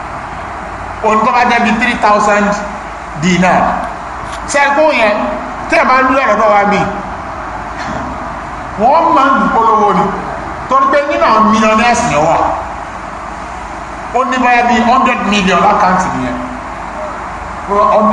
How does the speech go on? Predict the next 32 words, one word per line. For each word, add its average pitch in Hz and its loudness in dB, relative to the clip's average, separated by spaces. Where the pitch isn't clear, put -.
ní 202 2
àkáǹtì 214 2
báyà - 2
hundred 190 2
million 156 0
mẹ́mẹ́. 151 -2
Ìyá 233 2
wa 240 6
Aisha 247 4
ni 196 2
radiyallahu 214 2
anha 185 2
ni 170 2
pé, 185 0
"Fakam 240 2
iyaluk?" 196 4
Nígbà 320 2
ó 415 4
ló 571 2
ní 262 0
three 254 2
thousand, 240 2
ó 262 2
ló 302 2
ní 294 0
three - 0
thousand. - 2
Yálà 294 4
dinar 269 2
ni 214 2
àbí 180 2
dirham, 220 2